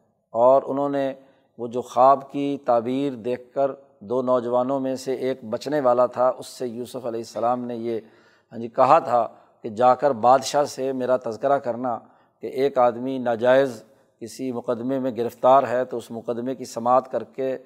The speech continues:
سچ اور جھوٹ ثابت ہونا چاہیے۔ تو یوسف علیہ السلام کی ایک ضرورت تھی کہ وہ وہاں سے نکلیں۔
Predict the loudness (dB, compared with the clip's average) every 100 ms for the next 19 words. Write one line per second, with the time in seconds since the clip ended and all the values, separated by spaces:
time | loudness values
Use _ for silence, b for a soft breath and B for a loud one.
0 | b _ 2 2 2 -2 -2 -6 -8 -4
1 | -2 -2 -4 -8 -10 -4 -4 -2 -6 -8
2 | _ _ _ _ _ b b b b _
3 | -6 0 0 4 6 6 4 2 6 6
4 | 6 -2 -2 -2 -2 -4 -2 0 0 -2
5 | -8 -4 0 0 0 -2 -2 -2 -6 -6
6 | -4 -4